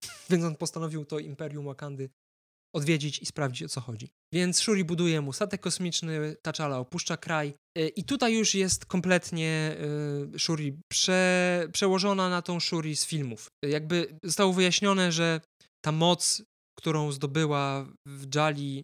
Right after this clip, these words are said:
znaczy tą, taka, taka mądrość i ta postawa tej takiej, kurwa, prawie że bogini, z czasem z niej zeszła, włosy wróciły do poprzedniego koloru, czyli czarnego, z-, odzyskała swoją osobowość,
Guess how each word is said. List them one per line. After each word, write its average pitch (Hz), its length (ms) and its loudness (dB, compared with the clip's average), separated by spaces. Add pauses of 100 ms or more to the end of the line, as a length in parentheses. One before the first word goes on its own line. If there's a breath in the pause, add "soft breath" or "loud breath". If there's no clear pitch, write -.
znaczy 143 180 -2
tą, 156 220 -2
taka, 147 240 -4
taka 143 260 -6
mądrość 147 460 0
i 135 60 -6
ta 135 100 -6
postawa 147 500 0
tej 123 160 -4
takiej, 123 280 -6
kurwa, 131 380 -4
prawie 135 340 -2
że 135 100 -2
bogini, 135 480 -2 (480 loud breath)
z - 80 0
czasem 156 320 4
z 135 80 0
niej 139 140 2
zeszła, 196 560 2
włosy 151 720 2
wróciły 139 460 -2
do 127 140 -6
poprzedniego 135 520 -4
koloru, 127 360 -4
czyli 120 220 -12
czarnego, 170 640 -2
z-, - 240 -10
odzyskała 151 500 0
swoją 143 300 -6
osobowość, 190 680 -2